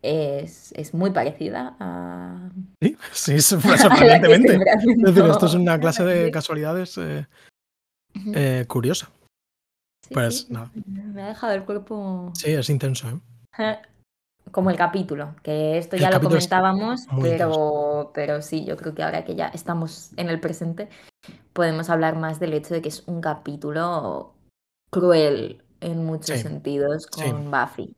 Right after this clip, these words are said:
Speaker 1: O sea, es un castigo, además es un castigo que de alguna manera, que luego, pues bueno,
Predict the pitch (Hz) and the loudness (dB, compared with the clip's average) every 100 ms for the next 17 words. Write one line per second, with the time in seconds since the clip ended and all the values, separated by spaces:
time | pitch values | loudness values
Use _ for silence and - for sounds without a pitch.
0 | - 160 165 - 160 151 156 156 - 165 | -18 -14 -12 -12 -10 -6 -4 -6 -8 0
1 | 180 196 170 165 180 180 165 156 - 180 | 4 4 2 -4 -4 -2 -4 -6 -4 0
2 | 180 185 170 156 160 170 170 170 175 - | 4 6 4 2 0 -2 -2 0 -2 -2
3 | _ _ _ _ - 156 190 190 156 170 | _ _ _ _ -2 4 4 4 -2 -2
4 | 175 | -4